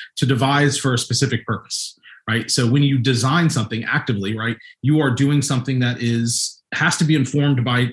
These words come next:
needs, ultimately. Like, you can't start a process of devising for a specific purpose without understanding what that purpose is. Why does that purpose matter? What's the outcome of that purpose, and who does it impact?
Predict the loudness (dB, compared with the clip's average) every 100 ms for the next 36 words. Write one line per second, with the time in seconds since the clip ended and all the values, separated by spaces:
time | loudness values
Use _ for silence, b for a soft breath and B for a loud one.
0 | -2 0 0 0 -4 -6 -8 -6 -6 -4
1 | -6 B B -4 -2 0 -2 0 0 0
2 | -2 0 2 2 0 -4 _ -6 -4 -2
3 | -2 0 -2 0 2 2 2 0 -2 -4
4 | -4 -4 -2 -2 -2 -4 -6 B B 2
5 | 4 4 2 2 2 0 -2 -4 -6 -4
6 | -4 -6 -12 -16 _ b -4 0 2 2
7 | 0 -4 -2 -2 -2 -4 -8 -18 B B
8 | -2 0 2 2 0 0 -2 -2 -8 -4
9 | -4 -4 -6 -6 -4 -4 0 2 2 2
10 | 2 0 -2 -10 -16